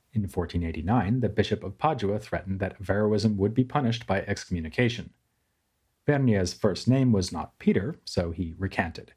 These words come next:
writing a treatise in fourteen ninety-two against what he now called the perverse opinion of Averroes. This was presumably because of the pressure that had been brought to bear on him, though he claimed to have changed his mind upon reading more carefully and widely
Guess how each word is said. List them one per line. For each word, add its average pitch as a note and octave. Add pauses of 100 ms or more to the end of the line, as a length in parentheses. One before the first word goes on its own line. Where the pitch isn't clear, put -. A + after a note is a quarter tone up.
(360)
writing A2
a G#2+
treatise F2+
in F#2
fourteen F#2
ninety-two E2
against G2+
what F2+
he F#2
now F2+
called F2+ (260)
the -
perverse E2+
opinion F#2
of F#2
Averroes. D#2+ (720)
This F#3
was C#3+
presumably F2
because F2
of E2
the E2
pressure G#2+
that E2+
had F2+
been F2
brought E2+
to -
bear A#2+
on E2+
him, E2 (320)
though A2+
he G2+
claimed D3
to A#2
have F#2
changed F2
his E2
mind F2+
upon G#2
reading A2
more G2+
carefully F2+
and F#2
widely A#2